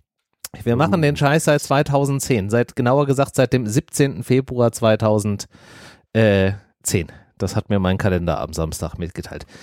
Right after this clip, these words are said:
Speaker 1: Vierzehn Jahre reden wir hier über die Eintracht.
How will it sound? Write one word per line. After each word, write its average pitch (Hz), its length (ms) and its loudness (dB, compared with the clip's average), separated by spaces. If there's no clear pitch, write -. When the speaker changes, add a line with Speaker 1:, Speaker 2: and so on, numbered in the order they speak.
Speaker 1:
Vierzehn 190 500 2
Jahre 135 720 4
reden 131 380 0
wir 135 80 4
hier 123 360 2
über 113 160 -2
die 110 140 -2
Eintracht. 127 500 -2